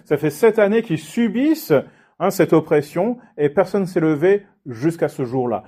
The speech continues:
jusqu'à ce que l'Éternel fit appel à Gédéon, hein, lui montrant que lui, il l'avait choisi, hein, pour libérer son peuple. Alors, personne, effectivement, n'avait eu le courage,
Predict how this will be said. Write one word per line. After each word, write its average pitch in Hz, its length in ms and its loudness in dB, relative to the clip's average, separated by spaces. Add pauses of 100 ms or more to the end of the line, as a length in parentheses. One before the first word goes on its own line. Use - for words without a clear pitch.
(160)
jusqu'à 180 420 0
ce 180 60 -6
que - 80 0
l'Éternel 147 720 0 (260)
fit - 260 -8
appel 143 440 2 (160)
à 139 160 2
Gédéon, 135 640 2 (280)
hein, 135 140 -2
lui 131 200 0
montrant 147 420 -2
que 110 260 0 (120)
lui, 120 320 -10
il 156 200 4
l'avait 175 220 6
choisi, 143 640 -2 (280)
hein, 135 120 -2
pour 127 280 2
libérer 143 640 2
son 135 260 -6
peuple. 117 460 -2 (1040)
Alors, 147 160 2
personne, 190 640 4 (160)
effectivement, 143 580 -6
n'avait 147 200 -4
eu 165 100 2
le 156 80 -2
courage, 190 600 -2